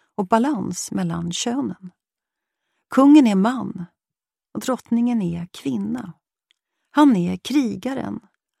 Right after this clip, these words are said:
Hon är modern. Han är rikshushållaren. Hon sköter hemmet. En kung kan vara hetlevrad. Han har ju många fiender och beslut att fatta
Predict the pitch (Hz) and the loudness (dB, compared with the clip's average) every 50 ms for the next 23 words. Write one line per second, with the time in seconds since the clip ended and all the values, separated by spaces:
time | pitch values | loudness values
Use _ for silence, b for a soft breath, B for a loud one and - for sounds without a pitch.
0 | _ _ _ _ 294 294 262 190 165 170 170 175 170 202 247 233 196 185 185 - | _ _ _ _ 4 4 4 4 2 0 -2 -2 0 2 2 2 0 -2 -6 -6
1 | 170 - 220 214 220 - _ _ _ _ _ _ _ _ _ _ - 302 285 240 | -8 -8 -8 -8 -10 -12 _ _ _ _ _ _ _ _ _ _ 2 4 4 6
2 | 180 175 180 185 185 233 269 226 - - - - 190 185 - - 214 233 247 262 | 4 4 2 0 -2 -2 -4 -4 -4 -8 -6 -6 -6 -4 -4 -4 -2 -2 -2 -4
3 | 262 254 202 196 202 214 214 208 - _ _ _ _ _ _ _ _ _ _ _ | -4 -4 -6 -6 -6 -6 -8 -10 -12 _ _ _ _ _ _ _ _ _ _ _
4 | _ _ - 294 294 269 226 220 220 220 - - 202 196 190 185 - - 233 208 | _ _ -2 0 0 0 0 -2 -4 -4 -4 -4 -4 -4 -4 -6 -4 -4 -2 -2
5 | 233 254 254 254 247 240 240 240 - _ - - - _ _ _ _ _ _ _ | -2 -2 -2 -4 -4 -6 -6 -10 -14 _ -20 -20 -20 _ _ _ _ _ _ _
6 | _ _ _ _ _ _ _ _ _ _ _ _ 240 247 240 - - 320 285 262 | _ _ _ _ _ _ _ _ _ _ _ _ 4 4 4 4 2 2 4 4
7 | 247 240 - 240 220 196 185 190 196 226 254 220 185 - - - - 247 247 240 | 2 2 2 0 0 0 0 -2 -2 -2 -2 -2 -4 -4 -6 -6 -6 -4 -4 -4
8 | 220 - 101 - - 202 - _ _ _ _ _ _ _ _ _ _ 190 190 196 | -6 -6 -6 -6 -6 -8 -10 _ _ _ _ _ _ _ _ _ _ -2 0 0
9 | 185 165 170 180 175 196 208 190 165 165 175 175 175 - 220 196 180 185 180 190 | 2 2 2 2 2 2 4 2 2 2 0 -2 -2 -2 -4 -2 -2 -2 -2 -4
10 | 190 185 185 180 170 170 170 - 170 175 196 - - 202 214 226 - 233 233 - | -4 -4 -4 -4 -6 -6 -6 -6 -4 -4 -4 -4 -2 -4 -4 -4 -6 -10 -8 -6
11 | 240 202 - _ _ - - 196 | -8 -8 -8 _ _ -12 -10 -10